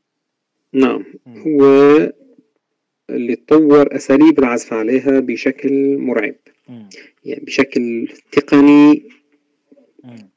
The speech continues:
Speaker 1: مذهل بصراحة يعني.
Speaker 2: مم.
Speaker 1: من حيث السرعات، من حيث، آه، الحالة التعبيرية، من حيث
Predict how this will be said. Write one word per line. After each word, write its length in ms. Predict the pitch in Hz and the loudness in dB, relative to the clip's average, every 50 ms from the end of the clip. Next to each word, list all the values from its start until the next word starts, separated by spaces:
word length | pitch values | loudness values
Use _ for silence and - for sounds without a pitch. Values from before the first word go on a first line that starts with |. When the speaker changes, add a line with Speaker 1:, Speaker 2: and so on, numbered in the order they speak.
| _ - | _ 0
Speaker 1:
مذهل 400 | 127 139 139 127 - 113 101 92 | 0 0 0 0 -2 -2 -2 -2
بصراحة 480 | - - - _ - 110 104 - - 107 | -4 -12 -16 _ -10 -10 -10 -10 -12 -14
يعني. 280 | 95 - 107 - - _ _ _ _ _ _ _ | -14 -14 -16 -16 -20 _ _ _ _ _ _ _
Speaker 2:
مم. 180 | 120 113 107 98 95 _ _ - _ _ _ _ _ _ _ _ _ _ _ _ _ _ - | -20 -20 -20 _ _ _ _ -20 _ _ _ _ _ _ _ _ _ _ _ _ _ _ -16
Speaker 1:
من 60 | - | -4
حيث 240 | - 147 147 - - | 0 0 0 0 -2
السرعات، 760 | - - - - 123 113 110 123 139 147 160 156 - _ - | -6 -6 -2 0 0 0 2 4 4 4 2 2 -2 _ -6
من 100 | 120 113 | -6 -6
حيث، 540 | - - 135 143 143 135 135 - - - - 123 | -2 0 4 4 4 2 2 -4 -8 -2 -2 0
آه، 800 | 123 123 120 120 120 120 120 117 117 117 117 120 123 120 120 | 2 2 0 0 -2 -2 -2 -4 -4 -4 -6 -8 -8 -8 -8
الحالة 500 | 117 113 - - - 135 135 131 131 123 | -8 -10 -12 -8 -6 -4 -2 -2 -4 -4
التعبيرية، 1200 | 120 117 117 120 117 117 117 - - - _ _ - 120 113 110 113 113 120 127 135 143 143 143 | -6 -8 -10 -10 -12 -12 -12 -14 -16 -18 _ _ -10 -10 -8 -6 -6 -4 -2 0 2 2 2 0
من 120 | 139 123 - | -2 -4 -10
حيث 440 | _ 127 120 120 113 - - - | _ -12 -12 -12 -12 -14 -20 -20